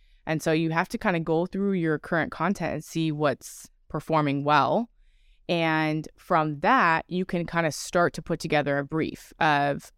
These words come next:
okay, we know, you know, when videos are shot in front of a big window with this beautiful natural lighting, they perform really well. And we know that when people say this in the first three seconds,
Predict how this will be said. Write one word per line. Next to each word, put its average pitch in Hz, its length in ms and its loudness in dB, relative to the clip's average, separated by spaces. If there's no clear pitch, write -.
okay, 147 320 0
we 175 320 0
know, 156 500 2
you 175 120 2
know, 147 120 4
when 156 200 -2
videos 156 400 2
are 180 80 -4
shot 151 360 2
in 165 140 -2
front 156 240 0
of 147 80 -2
a 147 80 -2
big 147 280 -4
window 185 640 0
with 165 140 -6
this 156 160 -4
beautiful 156 460 0
natural 139 400 -2
lighting, 170 520 2
they 135 160 -4
perform 262 420 2
really 147 180 2
well. 135 320 2
And 156 140 -2
we 196 180 0
know 160 360 4
that 160 140 2
when 156 120 0
people 151 300 -2
say 147 240 2
this 240 260 2
in 190 80 0
the 160 60 -2
first 151 260 -4
three 143 140 -4
seconds, 143 420 -4